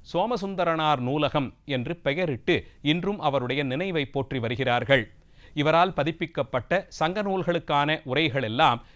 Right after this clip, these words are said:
இன்றும் கூட சங்க நூல்களிலே ஈடுபாடோடு அவற்றை வாசிக்கும் அன்பர்களுக்கு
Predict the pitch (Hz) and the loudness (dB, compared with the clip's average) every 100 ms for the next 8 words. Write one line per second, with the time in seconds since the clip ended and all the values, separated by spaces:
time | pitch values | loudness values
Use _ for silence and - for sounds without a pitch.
0 | - 151 214 240 233 - 131 123 147 - | -8 -6 -4 -4 -6 -6 -4 2 0 0
1 | - - 156 233 240 226 208 202 190 147 | -12 -4 -2 0 -2 0 0 2 0 2
2 | 175 180 170 151 120 123 180 - - 147 | 0 4 4 4 2 0 0 -4 -4 -2
3 | 147 151 123 139 - - 202 - 135 156 | 0 -2 0 -2 -2 -8 -8 -4 -2 0
4 | 147 127 123 - 151 | 0 0 -2 2 0